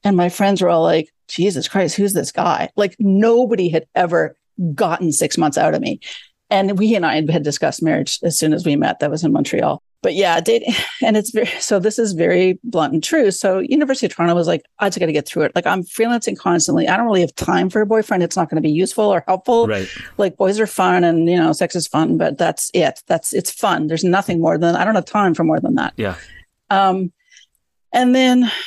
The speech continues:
Speaker 1: I'm starting, I, in my twenties, I'm working at the Globe and Mail, which is a very, very, very difficult, competitive place, not a friendly, friendly, fun place. And I'm dating some guys here and there, and they're all sort of fun and wacky and whatever. But the truth is this, I wanted to come to New York.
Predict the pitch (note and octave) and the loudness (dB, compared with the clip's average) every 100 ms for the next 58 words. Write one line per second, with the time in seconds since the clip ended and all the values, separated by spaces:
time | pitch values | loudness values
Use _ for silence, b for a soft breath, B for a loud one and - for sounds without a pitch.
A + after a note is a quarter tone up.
0 | B B B B B - G#3 G#3+ - A3 | B B B B B -2 0 0 0 0
1 | G3+ G3+ F3+ G3+ A3 G3+ - C#4+ B3+ A3+ | 0 0 0 2 2 2 0 2 2 2
2 | F#3 F3+ F3 F#3 F3 E3 F3 E3 F#3 G#3 | 2 0 0 0 0 0 0 0 2 2
3 | G3 F3 F3+ F3 E3 F3 G3 F3 D#3+ E3+ | 2 0 0 -2 0 2 2 2 2 0
4 | D#3 D#3+ D3 D#3 E3 - E3+ - F3 - | 2 0 0 -2 -2 -2 -4 -2 -4 -2
5 | D3+ D3 - D3+ D#3+ D#3+ E3 E3 D#3+ E3+ | -2 -4 -4 -4 -2 0 0 0 -2 -2
6 | F3+ D#3+ D#3 - - F3 - D#3 - C#3+ | 0 0 -2 -6 -6 -2 -2 -2 -4 -2
7 | D#3 D#3 - B B B - F4+ E4 F#3 | -4 -6 -10 B B B -4 0 2 2
8 | E3+ E3+ - D#3 D#3 - E3 D3 D#3 D#3+ | 0 0 -2 -2 -2 -2 -2 0 0 0
9 | - E3+ D#3 - - - B2+ D3 D3 - | 2 2 0 -2 -6 -4 -2 0 0 -2
10 | C3 E3+ D3 D3 - B B B B B | -2 -2 0 0 -4 B B B B B
11 | - C4+ B3 G#3+ G#3+ G3+ B B B - | -2 2 4 4 2 2 B B B -6
12 | - - C#4+ C4+ G3 D#3+ D3 - - _ | -6 -2 0 0 0 -2 -2 -4 -8 _
13 | - G#3+ A3+ G#3 F3 E3+ D#3+ F#3 D3+ - | 0 2 2 2 2 2 0 -2 -2 0
14 | - - - | -2 -2 -6